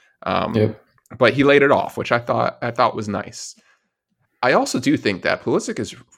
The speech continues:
Speaker 1: really good at penalties. I mean, credit to him for passing it off, but, uh, wow, like, he is,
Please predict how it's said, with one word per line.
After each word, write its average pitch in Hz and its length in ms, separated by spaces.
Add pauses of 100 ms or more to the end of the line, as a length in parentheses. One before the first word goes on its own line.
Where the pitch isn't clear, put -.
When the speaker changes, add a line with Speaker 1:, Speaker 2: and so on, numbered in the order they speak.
Speaker 1:
really 156 420
good 92 200
at - 120
penalties. 92 500
I 92 120
mean, 95 280 (120)
credit 165 240
to 110 80
him 123 80
for 95 100
passing - 380
it - 60
off, - 320
but, 90 140
uh, - 200 (640)
wow, 98 340
like, 87 180
he 151 300
is, - 800